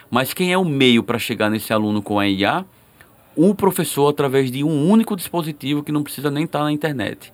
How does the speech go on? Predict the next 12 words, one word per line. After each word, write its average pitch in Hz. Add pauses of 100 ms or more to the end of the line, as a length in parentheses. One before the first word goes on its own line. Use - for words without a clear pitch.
(320)
Ou 139
seja, 104
a 117
gente 139
consegue 147
utilizar 143
I 147
A 110 (380)
se 120
a -
gente 123
tiver 98